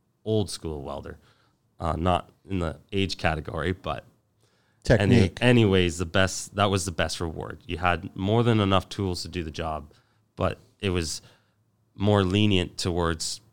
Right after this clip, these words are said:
Speaker 1: custom, you know, and that's kinda like tile in a way is, you know, you show up on a job site, yeah, a guy can do most of the job with a grinder, no questions. But it gets to a point in time when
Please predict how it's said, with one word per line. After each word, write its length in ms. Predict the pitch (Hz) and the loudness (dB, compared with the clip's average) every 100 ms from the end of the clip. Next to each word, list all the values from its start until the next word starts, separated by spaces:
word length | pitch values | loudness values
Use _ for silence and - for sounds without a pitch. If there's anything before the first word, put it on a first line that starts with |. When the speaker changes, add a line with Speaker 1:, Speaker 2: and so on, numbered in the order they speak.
| _ | _
Speaker 1:
custom, 460 | - 90 - - - - _ _ | -6 -4 -4 -6 -12 -18 _ _
you 120 | 87 | -8
know, 200 | 82 80 - | -6 -8 -12
and 120 | 87 | -8
that's 440 | 82 78 - - - _ _ _ _ _ | -6 -6 -8 -10 -14 _ _ _ _ _
kinda 240 | 98 87 | -4 -4
like 220 | 85 80 - - _ | -4 -8 -12 -20 _
tile 420 | - 92 82 80 | -4 -2 -2 -6
in 80 | 87 | -10
a 60 | 80 | -10
way 240 | 80 80 | -8 -6
is, 360 | 90 80 76 - _ _ _ | -4 -6 -8 -12 _ _ _
you 100 | - | -6
know, 300 | 92 85 80 | -2 -2 -4
you 100 | - | -6
show 180 | 82 117 | -6 -4
up 120 | 110 | -2
on 80 | 92 | 0
a 80 | 85 | -2
job 280 | 73 87 85 | 2 2 2
site, 300 | - 82 - _ _ _ _ _ _ _ _ | -2 -4 -4 _ _ _ _ _ _ _ _
yeah, 360 | - 123 120 117 | -8 2 4 4
a 60 | 95 | 4
guy 220 | 90 80 | 2 0
can 160 | - | -2
do 140 | 82 87 | -6 -6
most 260 | 87 - | -8 -12
of 60 | - | -16
the 60 | - | -10
job 140 | - | -10
with 120 | - - | -10 -14
a 20 | |
grinder, 400 | - - - - - _ _ _ _ | -10 -10 -10 -14 -18 _ _ _ _
no 200 | 98 92 | -4 -4
questions. 580 | 78 80 - - - - - _ _ _ _ _ _ | -4 -6 -8 -12 -14 -18 -20 _ _ _ _ _ _
But 280 | - 95 - - _ _ _ _ _ _ | 2 4 4 -2 _ _ _ _ _ _
it 100 | - | -8
gets 260 | 90 98 - | -2 -2 -2
to 80 | 87 | -8
a 40 | |
point 300 | - 92 85 | -6 -6 -6
in 80 | 82 | -8
time 480 | - 85 90 85 80 | -6 -2 0 0 -4
when 400 | 85 82 78 | -4 -4 -6